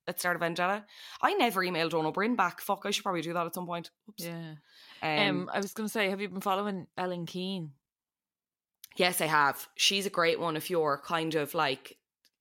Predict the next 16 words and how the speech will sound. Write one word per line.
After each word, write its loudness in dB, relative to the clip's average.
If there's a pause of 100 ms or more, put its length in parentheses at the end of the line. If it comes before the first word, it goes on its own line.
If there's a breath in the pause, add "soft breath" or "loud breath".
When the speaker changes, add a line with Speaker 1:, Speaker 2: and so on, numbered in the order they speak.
(260)
Speaker 1:
very 0
ignorant 0 (140)
to, 2 (240)
like, -2 (140)
the -4
Paralympics, 2
and -4
she's -2
doing 0
a 2
lot 2
of 0
work 0
in -4
terms -4
of, -2